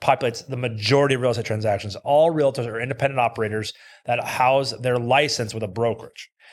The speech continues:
And that brokerage provides, uh, some ans-, uh, some, uh, topical support of most time it's E and O insurance, a little bit of le-, legality,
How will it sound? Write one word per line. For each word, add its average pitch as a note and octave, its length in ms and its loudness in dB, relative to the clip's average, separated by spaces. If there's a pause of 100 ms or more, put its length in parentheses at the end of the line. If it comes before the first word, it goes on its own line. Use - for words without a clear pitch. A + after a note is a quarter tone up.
(260)
And A#2+ 120 0
that C3+ 180 4
brokerage C#3+ 380 2
provides, A#2 340 2
uh, A#2 220 2
some A2 400 0
ans-, B2+ 260 -2
uh, A#2+ 100 -2
some, A2+ 240 0
uh, G#2 360 -2 (120)
topical C3+ 580 2
support A#2+ 440 0
of A2 260 4 (460)
most A#2 300 0
time A#2 200 0
it's G#2+ 300 0
E B2 140 0
and C3+ 100 4
O C3+ 100 6
insurance, E3 540 -4 (400)
a G#2 60 -4
little A#2 180 0
bit C#3 120 6
of C3+ 40 4 (260)
le-, C3 60 -4
legality, C3 720 4